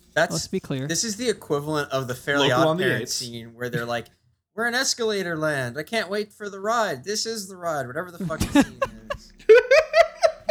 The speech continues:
Speaker 1: That's the equivalent of that in real life.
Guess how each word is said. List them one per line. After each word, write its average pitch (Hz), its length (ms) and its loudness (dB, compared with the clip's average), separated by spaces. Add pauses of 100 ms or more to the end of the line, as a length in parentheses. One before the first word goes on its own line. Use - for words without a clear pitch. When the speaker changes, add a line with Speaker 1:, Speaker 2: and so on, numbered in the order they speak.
(260)
Speaker 1:
That's 214 280 -4
the 247 120 -6
equivalent 185 520 -2
of 113 140 -4
that 113 420 -4
in 113 120 -20
real 117 220 -14
life. 101 260 -18